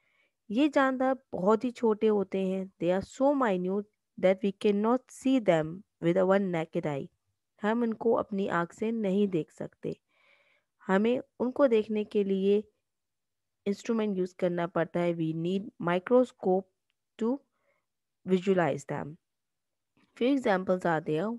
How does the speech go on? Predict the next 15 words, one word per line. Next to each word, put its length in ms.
One 340
is 220
Euglena 680
and 160
the 100
other 240
one 380
is 160
the 100
Chlamydomonas। 1200
There 140
are 300
other 260
more 240
examples 640